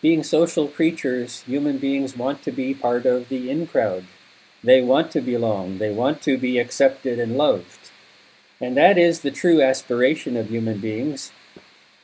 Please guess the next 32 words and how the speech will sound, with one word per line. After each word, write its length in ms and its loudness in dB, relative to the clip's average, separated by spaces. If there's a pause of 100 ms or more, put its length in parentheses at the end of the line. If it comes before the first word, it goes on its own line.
Artists 540 0
even 280 0
want 260 0
that 200 0
also. 520 2
They 320 -4
celebrate 720 0
their 160 2
uniqueness, 960 -4 (440)
but 160 2
only 480 2
if 160 -6
you 100 -2
love 260 0
their 120 0
uniqueness, 880 -6 (280)
because 340 -4
they 160 -2
want 220 0
to 60 -2
be 140 -4
accepted 540 -4
and 140 -2
they 100 -2
want 220 -4
to 40 -4
be 140 -6
part 240 0
of 80 -4
the 140 -4
in 140 -4
crowd 360 4